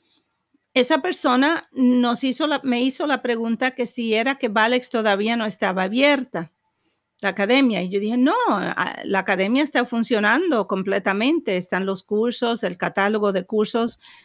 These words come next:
está ahí en la página de valex dot V I P.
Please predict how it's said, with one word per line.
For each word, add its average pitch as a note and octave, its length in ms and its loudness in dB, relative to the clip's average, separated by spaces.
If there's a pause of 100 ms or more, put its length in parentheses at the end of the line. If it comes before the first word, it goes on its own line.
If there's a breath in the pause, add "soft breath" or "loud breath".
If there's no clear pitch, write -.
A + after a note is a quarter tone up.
(280 loud breath)
está G3 280 -2
ahí G#3+ 260 4
en B3 120 4
la F#3+ 120 -2
página G3+ 380 0
de G3 100 -2
valex F#3+ 500 -2
dot F#3+ 220 0
V F#3 340 -2
I F3+ 140 -6
P. D4+ 420 0